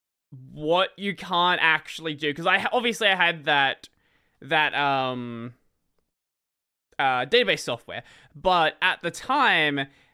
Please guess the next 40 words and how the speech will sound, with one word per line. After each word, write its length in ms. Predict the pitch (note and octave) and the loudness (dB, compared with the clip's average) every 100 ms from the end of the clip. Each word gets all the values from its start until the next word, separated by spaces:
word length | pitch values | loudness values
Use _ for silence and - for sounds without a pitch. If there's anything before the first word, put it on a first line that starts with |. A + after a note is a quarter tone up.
| _ _ - C#3+ _ - | _ _ -20 -20 _ 0
uh, 500 | E3+ E3 D#3 D3 D3 D3+ | 2 4 2 2 -2 0
there 160 | G3+ | 2
also 320 | A3 A#3+ A#3+ A3 | 2 0 0 -2
wasn't 460 | G#3 G#3 G#3+ F3+ | 0 -2 -6 -10
some, 200 | - G#3 | -10 -4
like, 140 | G3 - _ | -4 -4 _
I 60 | G#3+ | -4
think 380 | D4 D#4 - - _ _ _ _ _ _ | -4 -6 -8 -14 _ _ _ _ _ _
some 160 | - B3 | -10 -6
other 160 | C4+ | -6
things 240 | A3 A#3 G#3 | -4 -6 -4
I 20 | |
wanted 120 | G3+ | -4
to 40 | F3+ | -4
use, 80 | E3+ | -6
like 140 | E3+ | -6
Zoom, 400 | D#3 F#3 C#4+ D#4 | -4 0 2 2
I 100 | G3+ | 0
think 180 | G3+ A3 | 0 -2
at 60 | A3 | -4
the 60 | G3+ | -4
time, 480 | - B2+ D3 C#4 D#4 _ _ _ | -6 -4 -2 -4 -10 _ _ _
with 280 | D#3 F#3+ - | -4 -2 -2
the 100 | F#3+ | -4
web 460 | C3 C3+ G#3 - | -2 -4 -4 -6
client, 460 | - F#3 F3+ F#3 - | -12 -2 0 0 -4
you 100 | F3 | -8
couldn't 380 | - G3 G3 F3 | -6 -6 -6 -14
start 880 | - - - D#3 D#3+ E3+ - - - - | -18 -18 -4 0 2 2 -2 -10 -12 -6
a 140 | D3 | -6
call, 640 | C#3+ - C#3 D3+ A3+ F#4 F4+ _ _ _ _ _ | -6 -12 -8 -8 -6 -8 -12 _ _ _ _ _
and 80 | G3+ | -2
I 60 | G3+ | 0
didn't 260 | A#3 B3 | 0 -2
want 140 | A3 A3 | 0 0
to 60 | |
install 500 | G3+ F3+ - F#3 F#3 | -2 -4 -6 -2 -2
the 120 | E3+ D#3+ | -2 -2
desktop 520 | D#3+ F3 - C3 - | -2 -2 -4 -10 -10
client, 480 | - A#2 A2 A#2 | -12 -10 -10 -12